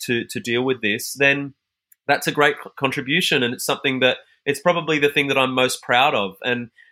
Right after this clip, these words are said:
you know, the chapter in the book is about that, but then it sort of spins off into other things, like talking about catching up with Richard's parents now, many years after the fact, 'cause I've always kept in contact with them, Alison and Peter. It talks about a,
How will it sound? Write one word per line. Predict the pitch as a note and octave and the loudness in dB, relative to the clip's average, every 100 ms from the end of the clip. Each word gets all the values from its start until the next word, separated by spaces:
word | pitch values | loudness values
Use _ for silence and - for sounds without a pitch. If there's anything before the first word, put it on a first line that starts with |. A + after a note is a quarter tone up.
| _ _ _ - | _ _ _ -2
you | D3+ | 2
know, | C#3 | 2
the | C#3+ | 2
chapter | - E3 - D#3 D3+ | 0 -2 0 0 0
in | |
the | C#3+ | 0
book | A#2+ C#3+ C#3 - _ _ _ | 2 0 0 -12 _ _ _
is | D3 C#3 B2+ | -4 -2 0
about | C#3+ C#3+ D3+ B2+ | 4 4 4 4
that, | A#2+ - | 2 2
but | D3 | 2
then | C#3+ | 2
it | C#3+ | 0
sort | D#3 C3+ | 0 -2
of | A#2 _ - | -2 _ -10
spins | - D3+ C#3+ C3+ | -2 -2 2 0
off | B2 | 0
into | C3 C#3+ | -2 2
other | B2+ A#2 | 2 2
things, | - B2+ C3+ B2+ | 0 0 0 -2
like | A#2 - | -2 0
talking | C3+ C3 | -2 0
about | A#2+ A#2 A2+ - | 2 4 2 0
catching | C#3+ - B2 | -4 -2 -2
up | A#2 | -2
with | A#2 | -4
Richard's | C3 F#2 - | -6 -6 -6
parents | - A#2 B2 A2 | 0 2 2 0
now, | A2+ A2 A2+ A#2+ - - | 2 4 4 0 -8 -4
many | A#2 A#2+ | -2 0
years | A#2 A#2 A#2 | 0 2 2
after | G#2+ A2+ | 2 -2
the | G#2+ | 0
fact, | A2 A2 | 2 2
'cause | - | 0
I've | G#2+ | -2
always | A2+ A2+ - | 2 0 0
kept | G2+ A2+ | -6 -8
in | |
contact | A2 G#2+ G#2+ - | -6 -6 -2 -4
with | G#2+ F#2 | -4 -2
them, | G#2 A#2 B2+ | -2 -2 0
Alison | G#2+ A2 - A2+ | 0 0 -4 -6
and | G#2+ | -4
Peter. | - A#2+ C3 C#3 - _ _ _ | -4 -2 -2 -2 -8 _ _ _
It | B2+ - | -4 2
talks | D3+ - | 2 2
about | C3+ B2 A#2+ - - _ | 2 4 4 2 -8 _
a, | - | -6